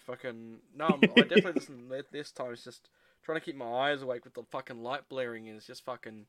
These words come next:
Speaker 1: it's hurting my eyes. So I've just had to sit here and just fucking
Speaker 2: Is yours, is yours level? I've got mine, like, up there
Speaker 1: No, it's
Speaker 2: by
Speaker 1: up, but it's
Speaker 2: light.
Speaker 1: just, it's just bright because I've got the other light on, so it's taking up all the light,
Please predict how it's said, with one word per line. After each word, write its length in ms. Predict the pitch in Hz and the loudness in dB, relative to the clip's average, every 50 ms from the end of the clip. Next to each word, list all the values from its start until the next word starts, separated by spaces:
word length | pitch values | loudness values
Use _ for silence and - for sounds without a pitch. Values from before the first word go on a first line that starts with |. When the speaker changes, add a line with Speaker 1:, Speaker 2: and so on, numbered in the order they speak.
| _ _ _ _ _ _ _ _ | _ _ _ _ _ _ _ _
Speaker 1:
it's 140 | - - - | -16 -10 -6
hurting 240 | 135 147 156 - 120 | -4 -4 -4 -6 -8
my 100 | 110 98 | -14 -14
eyes. 440 | 98 104 127 143 143 131 110 - | -10 -8 -4 -4 -4 -4 -4 -6
So 100 | - - | -6 -8
I've 80 | 123 107 | -8 -8
just 160 | - 139 - | -10 -8 -6
had 140 | - 117 104 | -6 -6 -6
to 80 | 104 95 | -8 -12
sit 240 | - - - 120 | -10 -8 -8 -8
here 240 | 120 117 117 107 107 | -8 -8 -8 -6 -8
and 80 | 104 104 | -8 -10
just 160 | 101 - - 104 | -12 -14 -12 -12
fucking 380 | 104 101 - 107 98 95 98 - - | -14 -12 -12 -12 -12 -14 -6 2 4
Speaker 2:
Is 180 | 160 147 143 - | 6 10 12 12
yours, 400 | 180 226 262 240 165 135 127 120 - | 12 12 12 12 12 10 4 2 2
is 140 | 143 123 151 | 6 10 12
yours 240 | 233 269 226 147 | 12 12 12 12
level? 280 | 127 143 160 139 127 131 | 10 10 12 12 12 12
I've 80 | 156 175 | 12 12
got 160 | 226 180 139 | 12 12 12
mine, 260 | 127 131 139 139 127 | 12 12 12 12 12
like, 180 | 123 120 120 127 | 12 10 10 8
up 180 | 120 117 - - | 6 4 6 8
there 220 | 120 117 123 127 | 10 12 12 12
Speaker 1:
No, 100 | - 180 | 12 12
it's 180 | 180 - - - | 12 10 6 4
Speaker 2:
by 60 | - | 6
Speaker 1:
up, 140 | 165 185 - | 10 10 10
but 40 | 120 | 12
it's 60 | 120 | 12
Speaker 2:
light. 200 | 117 113 110 120 | 12 12 12 10
Speaker 1:
just, 160 | 202 202 - - | 8 4 -2 -4
it's 180 | 165 165 - - | -4 -4 -4 -6
just 200 | 185 170 - - | -8 -10 -8 -2
bright 280 | 156 156 165 170 - | 2 4 4 4 2
because 160 | 180 - - | -2 -10 -10
I've 100 | 151 143 | -10 -8
got 140 | 151 151 123 | -8 -10 -8
the 80 | 127 127 | -6 -4
other 100 | 127 123 | -4 -2
light 300 | 117 117 120 139 165 156 | -2 0 2 2 2 2
on, 100 | 135 120 | 0 -4
so 140 | - - - | -6 -12 -14
it's 80 | - | -12
taking 260 | - 151 143 143 - 139 | -8 -8 -8 -8 -10 -12
up 80 | 127 - | -12 -12
all 80 | - 123 | -12 -12
the 80 | 110 | -10
light, 320 | 113 107 117 123 156 - | -10 -4 0 0 0 0